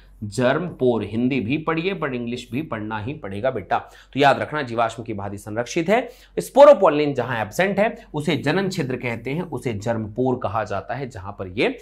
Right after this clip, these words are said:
एब्सेंट रहेंगे। फिर बात क्या आती है? अब अंतःचोल भी है। आंतरिक आवरण जो होती है, वो इंटाइन कहलाएगा। अंतःचोल सेल्यूलोज तथा पेक्टिन का बना हुआ होगा। ये दो बातें हो गई। ये आपका प-, मेल gametophyte परागण की बात हो गई। परागण का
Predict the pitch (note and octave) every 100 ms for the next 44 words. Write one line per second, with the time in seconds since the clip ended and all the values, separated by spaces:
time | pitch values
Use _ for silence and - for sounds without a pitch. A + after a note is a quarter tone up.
0 | - - C3 B2+ B2 C3 A2 F#2+ F#2 F#2
1 | F#2 - - - G#3 G#3+ G3+ G3+ G#3+ G3
2 | F#3+ F#3+ G3 F#3+ - - D3+ - C#3+ C#3+
3 | F#3+ F#3+ F#3+ F#3+ F#3 F#3+ F3 E3+ - -
4 | E3 G3 G3 B3 G#3+ D#3+ D#3+ F3+ D#3+ D3
5 | C#3+ C3+ D3 A#2+ E3 F3+ F3 - C3 B2
6 | C#3 E3+ E3+ C3+ A#2+ A2+ A2+ B2 A#2+ A#2
7 | A#2+ A2+ - D3+ G3 A3+ - - - E3
8 | D#3 F3+ G#3 D#3+ C#3+ D3 C#3+ B2 - C3
9 | A#2+ A#2+ G#2+ A2 B2 C3 C#3 C#3 D3+ G#3
10 | G#3+ - A2+ A#2 D3 A#2+ G#2 F#2 F#2 -
11 | G#2+ A2+ F3+ F3 - - A2+ G#2+ F#2 -
12 | - C#3+ A2+ A2 A#2 A#2 A2 G2+ G2 G2
13 | G2 C3 E3+ - A#2 G#2 G2 G2 F#2 F3
14 | C#3+ G2 - G2+ C#3+ A3+ C3 G2+ G2 G#2
15 | G2 F3 A#3+